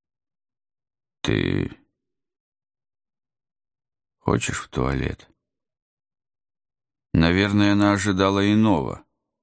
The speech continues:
Разрывание горла или прокуса вены, например. В тот миг в её вытаращенных глазах промелькнула такая гамма чувств, что у меня от этого калейдоскопа закружилась голова.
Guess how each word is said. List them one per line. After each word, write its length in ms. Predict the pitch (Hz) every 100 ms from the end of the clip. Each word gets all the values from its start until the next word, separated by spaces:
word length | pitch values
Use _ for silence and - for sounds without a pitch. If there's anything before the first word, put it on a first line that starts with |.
| _ _ _ _ _ _
Разрывание 840 | - 82 80 78 73 71 69 67 62
горла 600 | 58 85 90 78 76 - _ _ _
или 260 | 82 87 90
прокуса 760 | - 87 85 - 92 - 76
вены, 440 | 69 73 76 82
например. 680 | 78 76 80 71 71 67 - _ _ _ _ _ _ _ -
В 140 | -
тот 240 | 92 90
миг 340 | 87 95 107 -
в 40 |
её 420 | 78 80 78 87
вытаращенных 960 | 85 98 90 85 - 78 76 76 78 76
глазах 500 | 78 76 80 90 -
промелькнула 680 | - 85 82 78 90 87 82
такая 400 | 78 - 80 78
гамма 360 | 78 76 73
чувств, 580 | 71 71 69 - - - _ _ _ -
что 240 | - 82
у 20 |
меня 320 | 80 80 82
от 120 | 78 80
этого 300 | 71 69 71
калейдоскопа 720 | 67 73 71 67 - 73 73
закружилась 640 | 69 - 71 71 71 65
голова. 500 | 60 53 53 50 -